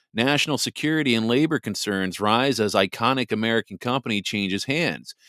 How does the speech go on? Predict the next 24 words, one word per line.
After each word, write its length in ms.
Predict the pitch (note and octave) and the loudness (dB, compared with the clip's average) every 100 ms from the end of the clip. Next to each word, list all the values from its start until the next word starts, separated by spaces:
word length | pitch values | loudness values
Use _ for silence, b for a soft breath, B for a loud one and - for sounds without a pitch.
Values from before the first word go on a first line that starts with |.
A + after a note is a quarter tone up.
| B B | B B
You 100 | - | -2
know 80 | G#3 | 2
what 140 | G#3 C3 | 6 6
I 80 | |
find 340 | A2 D3+ D3+ C3+ | 6 2 2 2
interesting? 520 | C3+ - - G2+ F#2+ | 2 0 -4 -4 -2
So 400 | - C#3 B2 - | 0 4 4 2
there's 340 | A#2+ C3+ B2+ A#2 | 4 4 4 2
a 80 | |
Japanese 640 | G#2+ C3+ E3 C3+ C#3 D3+ - | 0 2 2 0 -4 -4 -2
company, 720 | A2+ G2 - F#2 F#2 F#2 - | 0 0 -2 -6 -4 -4 -4
um, 320 | F#2+ F#2 F2+ E2 | -4 -2 -4 2
also, 640 | A#2 C#3+ - F#2 F2 F2 - | 4 4 2 0 2 0 -4
uh, 220 | F#2 F2+ - | -6 -4 -6
seven 320 | - - D#3 F3+ | -4 2 4 4
eleven, 480 | F#3+ C#3 - - _ | 4 4 4 -4 _
as 160 | G#2+ G2+ | -4 0
a 40 | |
matter 260 | G#2 F#2+ F2 | 2 2 2
of 120 | E2 | 0
fact. 220 | F2 E2 - | -2 -4 -4
So 60 | |
seven 360 | - E3 A3 A3 | -2 2 4 4
eleven 640 | C#3 C#3+ G3+ C#3 E2 | 6 8 8 6 -2